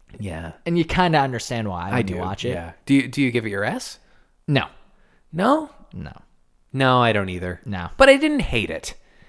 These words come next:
Speaker 2: No, I mean, if I stumble upon it and watch it again, you never know. I,
Speaker 1: Right.
Speaker 2: I might go for it.
Speaker 1: Okay.
Speaker 2: Michael Imperioli, is that his name? Michael
Speaker 1: Yeah, that's,
Speaker 2: Imperioli?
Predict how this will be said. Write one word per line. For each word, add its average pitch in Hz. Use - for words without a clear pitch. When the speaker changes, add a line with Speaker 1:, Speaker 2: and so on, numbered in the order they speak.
Speaker 2:
No, 170
I 147
mean, 208
if 160
I 202
stumble 175
upon 160
it 160
and 127
watch 123
it 123
again, 117
you 131
never 135
know. 98
I, -
Speaker 1:
Right. 123
Speaker 2:
I 113
might 110
go 104
for 113
it. 127
Speaker 1:
Okay. 110
Speaker 2:
Michael 196
Imperioli, 180
is 226
that 156
his -
name? 165
Michael 135
Speaker 1:
Yeah, 165
that's, 151
Speaker 2:
Imperioli? 156